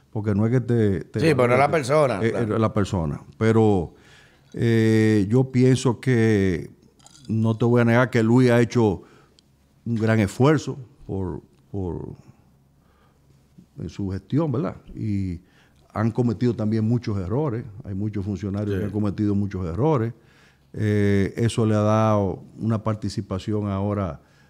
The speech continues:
Speaker 1: a que la fuerza del pueblo crezca, ¿verdad? Eh, pero nosotros lo que estamos concentrados es nuestro candidato y nuestra participación.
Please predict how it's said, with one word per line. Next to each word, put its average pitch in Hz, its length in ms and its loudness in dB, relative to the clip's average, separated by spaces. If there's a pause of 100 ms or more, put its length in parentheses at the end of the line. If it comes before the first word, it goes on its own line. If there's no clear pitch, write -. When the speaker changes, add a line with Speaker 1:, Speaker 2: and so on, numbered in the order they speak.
(160)
Speaker 1:
a 92 120 -10
que 98 120 -8
la 90 100 -6
fuerza 104 340 -2
del 92 120 -4
pueblo 98 460 -2
crezca, 139 380 0
¿verdad? 151 300 -4 (540)
Eh, 92 540 -4 (180)
pero 120 260 2
nosotros 127 340 0
lo 156 60 2
que 143 80 0
estamos 147 260 0
concentrados 156 540 0
es 156 60 0
nuestro 151 240 -2
candidato 143 640 -2 (420)
y 117 100 -2
nuestra 120 300 0
participación. 117 920 -4